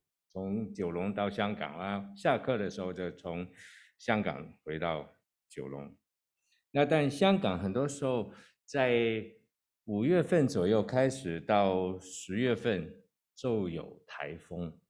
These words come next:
因为台风是很厉害的，嗯，那，那个时候有很多时候那个台风哈，早上上课的时候，那还没接近，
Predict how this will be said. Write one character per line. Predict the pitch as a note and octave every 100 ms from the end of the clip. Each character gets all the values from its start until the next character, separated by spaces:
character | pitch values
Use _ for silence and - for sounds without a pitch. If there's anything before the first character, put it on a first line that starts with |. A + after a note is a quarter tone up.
| _ _ _ _ _ -
因 | F3+
为 | E3
台 | A2 C3
风 | C3+ D#3 D3+
是 | D#3+
很 | G#2+ F2
厉 | C3
害 | A2+ G#2 E2+
的， | D2 - _ _ _ _ _
嗯， | F#2+ G2 F#2+ F#2+ G2 - - - _
那， | B2 A#2+ A#2+ B2+
那 | E3
个 | C#3
时 | A#2 B2
候 | A2+ C3 A2+ - - _ _ _ _ _ -
有 | B2 A2+
很 | G2+ A2
多 | A#2 D3+
时 | D#3
候 | D3
那 | D#3 C3+
个 | A2+
台 | - F#2 G2
风 | - A2
哈， | F#2+ E2+ D#2 - - _ _ _ _ -
早 | B2+ D#3
上 | F3 E3
上 | D#3 F#3 F3
课 | F#3 F#3
的 | B2+
时 | G2 G2+
候， | F#2+ G2+ F2 - - _ _ _ -
那 | A#2
还 | G#2+
没 | A2+ B2
接 | - C3+ A2+
近， | D3 A2 D#2 -